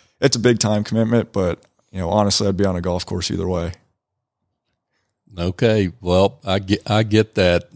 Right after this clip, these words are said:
Speaker 2: Uh, you're just following your love, right?
Speaker 1: Yeah, exactly.
Speaker 2: Yeah. That's awesome. Um, t-, I guess the, I understand the golf angle, but, um, how did all this happen? I mean, why, why did you pursue this,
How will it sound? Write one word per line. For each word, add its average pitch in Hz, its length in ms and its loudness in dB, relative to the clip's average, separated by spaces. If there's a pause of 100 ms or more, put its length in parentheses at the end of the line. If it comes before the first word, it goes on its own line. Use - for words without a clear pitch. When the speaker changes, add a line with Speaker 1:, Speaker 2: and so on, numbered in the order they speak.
Speaker 2:
Uh, 101 180 0 (160)
you're 113 200 0
just 110 260 -2
following 120 340 4
your 101 160 0
love, 101 420 0
right? 85 300 -2 (100)
Speaker 1:
Yeah, 117 220 4
exactly. 101 480 -6 (180)
Speaker 2:
Yeah. 80 320 -4 (280)
That's 98 200 -2
awesome. 87 420 0 (520)
Um, 110 360 2 (1160)
t-, - 100 -6 (1500)
I 147 100 -4
guess 185 260 0
the, 120 200 2 (880)
I 156 100 0
understand 131 540 0
the 98 100 2
golf 107 520 2 (180)
angle, 98 360 -2
but, 92 400 -2
um, 98 300 -2 (220)
how 165 160 -2
did 190 100 -2
all 151 160 4
this 127 220 2
happen? 113 400 -2
I 85 60 -6
mean, 98 220 -4
why, 120 280 0
why 127 220 2
did 117 200 -2
you 113 100 -2
pursue 110 460 -2
this, 87 420 -4